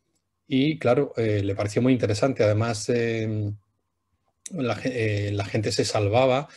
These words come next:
y, y también, fijaros, la practicaban mucho en aquella época, eh, para que las prostitutas no tuvieran señales en la piel, porque la viruela dejaba unas señales, eh, que se quedaban de por vida.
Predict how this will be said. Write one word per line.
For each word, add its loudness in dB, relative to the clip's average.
y, 0
y 2
también, 2
fijaros, 4
la 4
practicaban 0
mucho 2
en 0
aquella 0
época, -2
eh, 0
para 2
que 0
las -2
prostitutas 0
no 4
tuvieran 0
señales 0
en 0
la -6
piel, 0
porque -4
la 0
viruela 4
dejaba 0
unas -2
señales, -2
eh, -2
que -14
se -12
quedaban -4
de 0
por -2
vida. -2